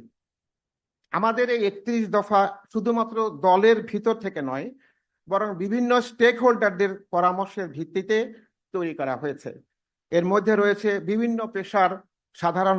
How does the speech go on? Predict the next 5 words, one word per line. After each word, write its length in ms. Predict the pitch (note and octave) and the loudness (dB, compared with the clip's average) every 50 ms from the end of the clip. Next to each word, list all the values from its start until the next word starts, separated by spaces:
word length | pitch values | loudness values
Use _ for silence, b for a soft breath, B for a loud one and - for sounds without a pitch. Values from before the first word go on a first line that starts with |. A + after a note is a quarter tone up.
| E3+ D3+ D3 | 0 0 -2
মানুষ 280 | D3+ D#3+ F3+ G#3+ B3 C4+ - - _ _ _ _ _ _ _ D#3 | -2 -4 -4 -6 -8 -10 -14 -20 _ _ _ _ _ _ _ -10
ও 20 | D#3+ D3 B2+ | -10 -6 -6
বিশেষজ্ঞ, 500 | D3 C#3+ F#3+ F#3 - G3+ F#3 F3+ F3+ F3 G3+ D3+ D#3 - - _ _ _ _ _ _ _ _ _ _ _ - | -8 -8 -8 -8 0 0 0 0 2 0 -2 -2 -2 -6 -14 _ _ _ _ _ _ _ _ _ _ _ -6
সুশীল 340 | - G#3 F#3+ G#3 A#3+ B3 A#3+ A3 - | -4 -4 -2 0 -2 -2 -2 -2 0
সমাজের 440 | G#3+ G3 F#3+ F#3 - F3+ F#3 F3+ | 0 2 2 2 2 2 0 0